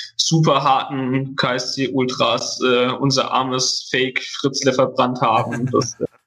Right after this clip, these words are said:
Speaker 1: das sind natürlich die ganz harten dann, ja.
Speaker 2: Ja.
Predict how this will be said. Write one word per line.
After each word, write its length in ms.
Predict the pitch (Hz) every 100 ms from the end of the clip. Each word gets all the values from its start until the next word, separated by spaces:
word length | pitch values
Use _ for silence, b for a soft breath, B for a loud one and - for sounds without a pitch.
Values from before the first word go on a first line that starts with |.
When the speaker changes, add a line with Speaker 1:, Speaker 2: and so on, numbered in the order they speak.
| _ _ - B B B B
Speaker 1:
das 200 | 139 127
sind 100 | 139
natürlich 400 | 131 135 139 131
die 100 | 135
ganz 260 | 120 120 127
harten 300 | 117 101 117
dann, 180 | 113 117
ja. 280 | 117 - - _ -
Speaker 2:
Ja. 180 | 104